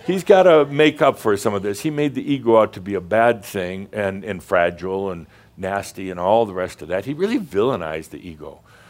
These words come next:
But to my point here, and what were, what was my point, uh, in what we're doing here? I do have a point. The ego, I define, would you write this on your magic wonder pad or whatever the thing is that you use?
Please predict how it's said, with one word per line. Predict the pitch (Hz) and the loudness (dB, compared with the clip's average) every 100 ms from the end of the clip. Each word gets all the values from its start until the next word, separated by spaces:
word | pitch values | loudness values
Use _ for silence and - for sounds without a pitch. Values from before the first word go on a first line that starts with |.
| - _ _ _ | -20 _ _ _
But | 127 135 - - 135 117 - | 2 2 -4 -20 -20 -20 -10
to | 156 | -2
my | 147 127 | 2 2
point | - 110 104 92 | 0 -4 -2 -4
here, | 90 85 | -8 -6
and | 87 90 | -6 -4
what | 90 | -4
were, | 87 87 | -4 -6
what | 110 131 | -8 -6
was | 107 104 | -4 -4
my | 90 80 | -6 -10
point, | - 76 82 - - - - - | -10 -12 -12 -18 -20 -20 -20 0
uh, | 104 104 - | 4 4 4
in | 120 107 | 2 4
what | 113 | 4
we're | - 120 | 4 2
doing | 101 101 98 | 2 0 -2
here? | 85 80 - | -6 -6 -6
I | 98 | -2
do | 170 | 2
have | 165 | 2
a | 101 | 0
point. | - 92 85 - _ - - - - _ _ _ _ _ _ _ _ _ _ _ _ _ _ | -2 -2 -2 -12 _ -20 -20 -20 -20 _ _ _ _ _ _ _ _ _ _ _ _ _ _
The | 117 131 | -10 -8
ego, | 139 98 71 - - _ - | -2 -2 -2 -8 -20 _ -2
I | 110 | -2
define, | 95 104 90 101 | 0 0 0 -4
would | 135 160 | -14 -10
you | 196 | -10
write | 160 120 123 | 0 0 2
this | 123 127 113 | -4 -2 0
on | 104 92 | 0 -2
your | 92 | -6
magic | 90 95 101 98 82 | -2 -2 -2 -6 -10
wonder | 90 95 | -8 -8
pad | 90 104 92 92 | -6 -4 -2 -4
or | 85 | -8
whatever | 82 92 90 | -10 -6 -6
the | 92 | -6
thing | 95 - 87 | -8 -10 -10
is | 90 87 | -10 -10
that | 92 82 | -10 -10
you | 82 | -14
use? | 85 90 90 | -12 -10 -12